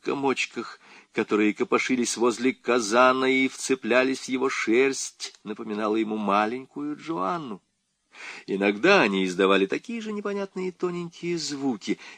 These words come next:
и перебирали четырьмя лапами так же неуклюже и беспомощно, как маленькая Джоанна своими двумя ножками.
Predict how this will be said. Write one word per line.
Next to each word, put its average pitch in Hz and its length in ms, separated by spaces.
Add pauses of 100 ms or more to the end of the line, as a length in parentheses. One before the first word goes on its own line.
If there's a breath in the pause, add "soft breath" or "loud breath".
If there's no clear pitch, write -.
и 98 180
перебирали 98 540
четырьмя 101 540
лапами 190 680
так 92 240
же 135 120
неуклюже 117 560
и 107 40
беспомощно, 98 840 (280 loud breath)
как - 200
маленькая 98 640
Джоанна 107 840
своими 95 440
двумя 92 560
ножками. 90 680